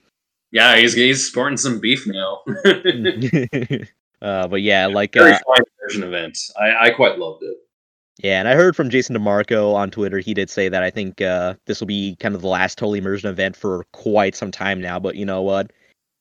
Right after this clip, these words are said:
Speaker 2: If this is the last one for a while, this is a perfect way to go out on.
Speaker 1: Yeah, this one was fine. It was definitely fine. Good time to really change things up before everything went to hell. <laughs>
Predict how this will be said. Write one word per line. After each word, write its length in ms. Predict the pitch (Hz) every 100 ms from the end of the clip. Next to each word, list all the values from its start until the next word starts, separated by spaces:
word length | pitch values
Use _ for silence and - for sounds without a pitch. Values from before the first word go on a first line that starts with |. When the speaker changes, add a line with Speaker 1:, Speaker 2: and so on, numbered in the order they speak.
| _ _
Speaker 2:
If 160 | 123 113
this 160 | 139
is 80 | 135
the 60 | 120
last 180 | 113 120
one 120 | 113
for 120 | 117
a 20 |
while, 360 | 90 90 92 85
this 200 | 98 -
is 80 | 95
a 140 | 87 -
perfect 340 | 95 95 92
way 100 | 95
to 40 | 95
go 160 | 95
out 200 | 98 95
on. 200 | 98 107 104 _ _ _ _ _ _ _ _
Speaker 1:
Yeah, 240 | - 101
this 220 | 92 220 -
one 240 | 151 120
was 160 | 92 -
fine. 640 | 90 90 85 87 90 90 -
It 80 | 156
was 180 | 113
definitely 380 | - - - 87
fine. 560 | 85 95 90 92 95 98 _
Good 160 | - 120
time 300 | 123 117 117
to 160 | 110 107
really 260 | 104 110
change 320 | 104 113 104 -
things 220 | 110 107
up 220 | 110 95
before 300 | - - 98 101
everything 300 | 101 101 98
went 160 | 98
to 60 | 107
hell. 420 | 101 95 95 -
<laughs> 200 | 117 113